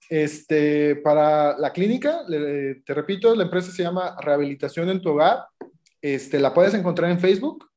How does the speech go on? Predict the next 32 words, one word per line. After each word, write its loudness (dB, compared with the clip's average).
en -6
Instagram, 2
como -2
así, -2
tal 2
cual, 4
en -2
el -4
buscador, 0
Rehabilitación -2
en -2
tu -2
Hogar, 0
y -8
te -4
va 2
a 4
aparecer. -4
Este, 0
ahí 2
vienen 0
los 0
teléfonos, -4
eh, -2
no -4
me 2
lo 4
sé 2
de 4
memoria, 2
la 2
verdad, 0